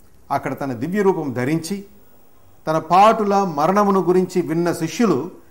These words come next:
నిరుత్సాహపడకుండా తన శక్తిని, తన మహిమను, తన తేజస్సును వెల్లడి చేస్తాడు క్రీస్తు ప్రభు. పాటుల తర్వాత ఇటువంటి ఒక గొప్ప మహిమ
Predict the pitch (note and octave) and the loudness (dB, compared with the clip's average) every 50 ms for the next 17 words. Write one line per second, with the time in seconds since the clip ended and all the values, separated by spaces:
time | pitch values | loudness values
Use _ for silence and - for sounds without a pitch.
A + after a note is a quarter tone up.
0 | - - - - B2 D3+ A3 B3+ B3+ - A#3+ A3+ G3 F#3+ F3+ - E3 D#3+ D#3 - | -20 -20 -12 -8 -2 0 0 0 2 4 4 4 6 4 4 2 0 0 0 -4
1 | D#3 C#3+ B2 C3 B2 B2 - C3 B2+ B2 - - D#3+ D#3+ D#3+ - G#3+ G3 D#3+ C3+ | -8 -6 -4 -4 -4 -4 -6 -8 -8 -8 -8 -8 -8 -10 -6 -4 -2 -2 -2 -2
2 | B2 A2+ A2 - - - - C3 A#2 A#2 G#2+ F#2 - - - B2 A2+ A#2 D3+ F#3+ | -4 -8 -10 -16 -16 -6 -4 -4 -4 -4 -8 -10 -14 -16 -16 -12 -6 0 2 4
3 | G#3+ A#3 A3 G3 D#3+ B2 G#2+ G#2+ - - B2 B2 B2 A#2 - D#3+ F#3 A3+ F#3+ G3 | 4 6 6 4 2 0 -2 -8 -12 -10 -8 -8 -8 -8 -2 0 0 0 2 0
4 | F#3 F#3+ - D3+ C3+ A#2+ A2 A2+ - - - - - - - B2 B2+ C3+ B2 A2 | -2 -2 -4 -8 -8 -8 -8 -10 -14 -16 -20 -20 -20 -12 -8 -6 -4 -4 -6 -6
5 | - B2+ A#2 A2+ - B2 A#2 C3 B2+ - A2+ A2+ A2 - - G#2+ - - G#2+ G2 | -6 -6 -8 -6 -6 -6 -6 -6 -6 -6 -10 -10 -10 -10 -14 -16 -14 -14 -14 -14
6 | G#2+ - - - - C3 C#3 D3+ D#3+ D#3 D#3 C#3+ - C#3 B2+ B2+ B2+ C#3 D3 - | -14 -16 -18 -12 -2 2 2 2 2 2 -2 -6 -4 -4 -4 -2 -2 -2 -2 -4
7 | D#3 B2 A#2 A2 F3 F#3+ G3 G3 G3 F#3 E3 D#3 C#3+ C#3+ - A#2+ G#2+ A#2+ C3 - | -6 -8 -4 0 2 2 2 2 0 -2 -2 -2 -4 -6 -8 -8 -6 -8 -8 -8
8 | - - D3 A2 F2 - - - - - - - - - - - - - A#2 A#2+ | -4 -4 -4 -2 -4 -8 -16 -20 -20 -20 -20 -20 -20 -20 -20 -20 -18 -12 -8 -6
9 | C3+ D3+ E3 G3 F#3 D#3+ A#2 | -2 0 2 2 2 2 -2